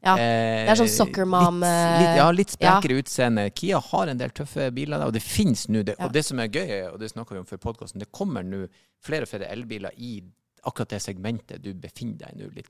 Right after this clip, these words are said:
Speaker 2: mindre elbiler og kompaktbiler, og
Speaker 1: Ja.
Speaker 2: for vanligvis har det vært bare de svære suvene og det.
Speaker 1: Ja,
Speaker 2: Men
Speaker 1: ja, ja.
Speaker 2: nå kommer det,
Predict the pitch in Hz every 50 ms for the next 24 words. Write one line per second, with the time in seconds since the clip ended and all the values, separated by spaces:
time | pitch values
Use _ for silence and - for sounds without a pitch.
0 | - 113 127 135 127 127 127 127 123 113 113 113 113 113 110 107 92 85 87 87
1 | 87 _ _ _ _ _ _ _ _ _ _ 110 104 - _ _ - - - -
2 | 123 - - _ - 107 107 101 98 95 - - - - - - - 113 117 113
3 | 117 147 160 131 110 98 98 98 - 98 92 92 90 90 85 - 95 95 95 92
4 | 87 - - 104 101 92 73 69 - - 220 254 269 285 294 277 254 233 220 208
5 | 196 202 - - - 117 - - - 110 104 107 92 76 69